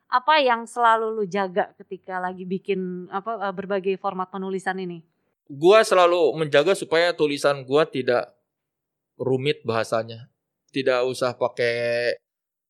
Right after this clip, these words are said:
Speaker 2: pilihan kata yang terlalu mutakhir. Jadi orang ya nggak perlu pinter-pinter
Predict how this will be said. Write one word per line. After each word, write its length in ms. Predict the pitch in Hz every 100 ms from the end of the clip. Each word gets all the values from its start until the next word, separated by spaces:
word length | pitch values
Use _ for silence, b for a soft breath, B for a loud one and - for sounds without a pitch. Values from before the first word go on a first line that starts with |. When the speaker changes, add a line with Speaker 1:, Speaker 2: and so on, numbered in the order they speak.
| _ _ _
Speaker 2:
pilihan 460 | 139 135 135 127
kata 340 | 127 120 - 104
yang 260 | 123 123
terlalu 360 | 117 120 123 120
mutakhir. 880 | 120 117 113 - - 156 123 - _ _ _ _ _
Jadi 680 | 117 120 127 139 135 135 131
orang 440 | - 127 131 143 139 139 113 _ _ _ _ _ _
ya 560 | - 135 135 131 123 101 -
nggak 300 | 147 147 139
perlu 400 | 143 139 139 139 135 135 135 127 - _
pinter-pinter 680 | 143 131 139 127 143 131